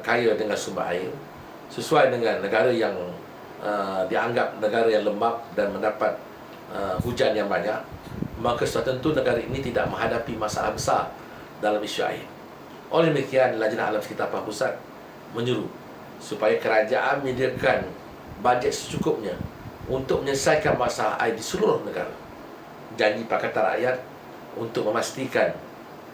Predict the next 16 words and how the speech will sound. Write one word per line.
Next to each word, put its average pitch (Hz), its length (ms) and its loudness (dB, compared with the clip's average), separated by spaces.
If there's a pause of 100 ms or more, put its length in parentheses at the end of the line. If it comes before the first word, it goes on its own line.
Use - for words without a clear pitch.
(160)
sumber 110 400 0
air 110 240 4
ini 113 240 -4
tidak - 240 -6
terjejas 117 480 -2 (640)
dan - 160 0
membekalkan 127 640 2
air 127 240 4
yang, 117 240 2 (720)
yang 117 320 2
bersih 131 400 0 (480)
serta 123 480 2
berpatutan - 640 2 (640)
yang 107 160 4
tidak 123 320 0
dikomersialkan 120 720 2